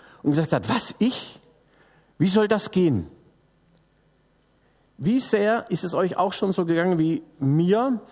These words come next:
wenn eine große Leiterpersönlichkeit in der Politik zum Beispiel, oder ich nehme mal das Beispiel aus unserem Gemeindebund, als ich dazu kam vor vielen Jahren,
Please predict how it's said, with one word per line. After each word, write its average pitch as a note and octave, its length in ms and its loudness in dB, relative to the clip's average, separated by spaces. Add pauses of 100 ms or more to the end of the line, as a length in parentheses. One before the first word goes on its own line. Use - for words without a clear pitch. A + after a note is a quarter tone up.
(260)
wenn F3 140 0
eine E3+ 280 2
große G3 540 0
Leiterpersönlichkeit D3 1400 -2 (580)
in A#2+ 100 0
der B2+ 80 0
Politik C3 420 -2
zum A#2 140 -2
Beispiel, G3 560 -2 (480)
oder F#3+ 360 2 (220)
ich D#3+ 200 0
nehme F3 140 2
mal E3 140 2
das D3+ 160 -2
Beispiel D#3+ 300 0
aus D#3+ 120 2
unserem D3 240 0
Gemeindebund, F3 600 2
als C3+ 160 -2
ich E3 100 -4
dazu E3+ 300 -2
kam F#3+ 280 0
vor E3+ 100 -4
vielen E3 280 0
Jahren, D#3 380 2